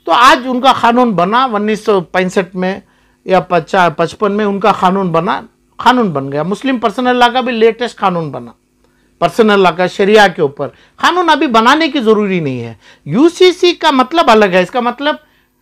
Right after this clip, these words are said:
ये बो-, लोग बोलना है। आज जो सवेरे से जो कमेटी कर्नाटक में एक सौ चालीस लाख मुसलमानों को रिप्रेजेंट करके मौलाना लोग कर रहे हैं,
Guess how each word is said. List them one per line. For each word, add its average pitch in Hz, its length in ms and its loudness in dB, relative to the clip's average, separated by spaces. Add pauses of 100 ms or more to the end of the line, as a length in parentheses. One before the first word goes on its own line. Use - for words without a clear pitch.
(480)
ये 320 200 4
बो-, 247 240 6
लोग 220 320 2
बोलना 254 300 4
है। 185 200 2
आज 202 160 4
जो 208 140 -2
सवेरे 220 440 0
से 220 220 -2
जो 185 160 -2
कमेटी 190 400 -2
कर्नाटक 190 500 0
में 185 260 -2 (260)
एक 196 140 4
सौ 240 140 -2
चालीस 196 400 -2
लाख 202 160 2
मुसलमानों 202 540 0
को 190 80 2
रिप्रेजेंट 190 480 0
करके 185 260 -2
मौलाना 190 420 2
लोग 180 260 -2
कर 294 100 -4
रहे 175 200 0
हैं, 190 160 -6